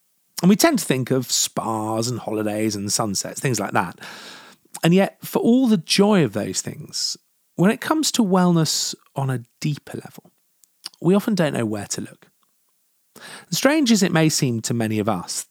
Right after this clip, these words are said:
the Old Testament book of Deuteronomy is actually a great place to start. There's a phrase that crops up in it ten times as an expression of God's intentions and purposes for his people.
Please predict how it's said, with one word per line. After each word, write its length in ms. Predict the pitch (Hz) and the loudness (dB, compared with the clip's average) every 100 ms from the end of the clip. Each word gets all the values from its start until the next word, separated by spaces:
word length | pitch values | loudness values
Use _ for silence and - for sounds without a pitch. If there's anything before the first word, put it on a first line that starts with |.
| - | -4
the 100 | 120 | 2
Old 180 | 165 226 | 2 4
Testament 400 | 247 - 196 - | 2 2 0 0
book 220 | 95 - | -6 -8
of 80 | 107 | -10
Deuteronomy 680 | 107 - 110 135 98 95 - _ _ _ | -8 -4 -2 -2 -4 -12 -20 _ _ _
is 120 | - 131 | -8 -6
actually 440 | - - 113 117 | -4 -4 -6 -8
a 160 | - 101 - | -10 -12 -14
great 540 | - 104 104 104 - - | -10 -6 -6 -6 -8 -14
place 480 | - - - - - | -16 -14 -14 -14 -10
to 100 | - | -8
start. 600 | - - 110 90 - - _ _ _ _ _ _ - - - - | -6 -6 -8 -10 -14 -20 _ _ _ _ _ _ -20 -20 -16 -2
There's 120 | 165 | 0
a 40 | |
phrase 340 | 185 285 311 208 | 2 4 4 2
that 180 | - - | 0 0
crops 360 | - - - | -2 0 2
up 160 | 170 - | 0 0
in 60 | |
it 200 | 92 - | -8 -8
ten 320 | - - 135 123 | -4 -2 -2 -2
times 480 | - 117 95 95 | -2 -2 -4 -4
as 140 | 113 110 | -4 -2
an 60 | |
expression 520 | 123 - - 185 - 98 | -4 -4 0 0 0 -4
of 80 | |
God's 300 | - 120 117 | -2 -2 -2
intentions 840 | 120 117 131 143 - 120 123 120 117 | -4 -4 -4 -4 -4 -4 -4 -4 -6
and 220 | 87 90 | -8 -8
purposes 640 | - 131 - - - 87 | -2 -2 -2 -4 -4 -4
for 100 | - | -6
his 220 | 98 104 | -8 -8
people. 420 | - - 101 - | -8 -10 -12 -14